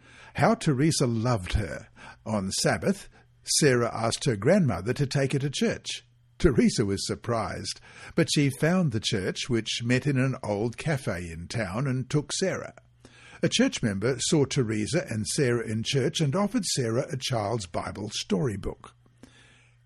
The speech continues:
Every evening, Sarah asked her grandmother to read from the Bible storybook. Sarah loved to sing songs about Jesus as she played or helped her grandmother around the house. Teresa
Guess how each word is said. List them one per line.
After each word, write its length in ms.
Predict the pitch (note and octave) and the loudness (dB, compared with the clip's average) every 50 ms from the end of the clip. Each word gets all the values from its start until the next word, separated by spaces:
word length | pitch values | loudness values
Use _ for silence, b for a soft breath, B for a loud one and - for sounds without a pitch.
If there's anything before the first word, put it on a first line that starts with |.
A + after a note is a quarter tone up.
| b | b
Every 280 | - D3 E3 G3+ A3+ F#3 | 0 2 2 4 4 4
evening, 440 | C3+ G#2+ G2+ E2+ F#2+ F#2 G2 G#2+ G#2 B B B | 4 2 0 0 -4 -6 -4 -6 -6 B B B
Sarah 440 | B - - F3 E3+ F#3 G#3+ G#3 - C#3+ | B -2 2 2 4 4 4 2 2 2
asked 300 | C3+ C#3+ C#3+ - - E3+ | 0 0 0 0 0 0
her 80 | D#3+ | 0
grandmother 520 | B2+ A2+ A2+ G#2 F2+ F2+ F2+ F2 G2 A2+ B2+ | 2 2 0 0 0 -2 -4 -4 -2 -2 -2
to 140 | - C3+ B2+ | 0 0 0
read 400 | A#2+ A2+ A#2+ C3+ C3+ C#3+ C#3 C3 | 0 2 2 2 2 2 0 -2
from 200 | - C#3+ C3+ C#3 | -2 0 0 2
the 80 | D3+ | 0
Bible 420 | B2 - G#2+ F2 E2 E2+ F2+ G#2 G#2+ | 0 0 -2 -2 -2 -2 -4 -4 -4
storybook. 760 | - - - - D3+ D3 C3 G2+ F#2 F2+ F#2 - - - - _ b b b b b b b b b b b b b b b | -4 -4 0 0 0 2 2 0 -2 -4 -8 -12 -12 -18 -20 _ b b b b b b b b b b b b b b b
Sarah 400 | - - - A#3 B3+ C4+ B3 F#3+ | -4 0 2 4 4 4 2 2
loved 300 | C#3+ C3+ C#3 C3+ B2+ - | 2 2 2 0 -2 -2
to 80 | - C3 | -4 -2
sing 300 | - - D#3+ D3 C3+ B2+ | -2 0 0 0 0 0
songs 480 | - - A3 A3 D3+ G#2 G2 F2+ - - | 0 2 2 2 0 0 -2 -4 -4 -6
about 300 | G#2 G2+ G#2 F#2 E2 - | -4 -4 -4 -6 -6 -6
Jesus 460 | - A2 G2+ F#2+ - - D3 A2+ A#2+ | -6 -6 -6 -4 -4 -4 -4 -2 0
as 100 | C3+ B2+ | 0 0
she 160 | - - G#2+ | 0 -4 -4
played 480 | G2 - - C3 A2 G#2 G#2+ C3+ F3+ D3 | -6 -4 -4 -4 -2 0 0 0 0 0
or 240 | A2+ G2+ G2+ G2+ B B B B B | 0 -2 -2 -4 B B B B B
helped 300 | B C3+ B2+ G#2+ G2 - | B 0 0 0 0 -2
her 80 | C3 A#2 | -4 -4
grandmother 560 | G#2 A2+ A2 G#2+ G#2+ G#2 F#2+ F#2+ G#2+ B2 B2 | -2 -2 -2 0 -2 -2 -2 -2 0 0 0
around 340 | A2+ G#2 G2 E2+ D#2+ F2+ F2+ | 0 -2 -2 -4 -6 -6 -6
the 120 | F#2+ G2 | -6 -2
house. 500 | C3 G3 F3+ G#2+ G2 - - - - - - b b b b b b b b b b b b | -2 -2 -2 -2 -6 -8 -8 -8 -10 -10 -14 b b b b b b b b b b b b
Teresa 560 | - - F#3+ E3+ G#3 A#3 A#3 - - G3 - | 0 2 4 4 6 4 4 4 2 -2 -2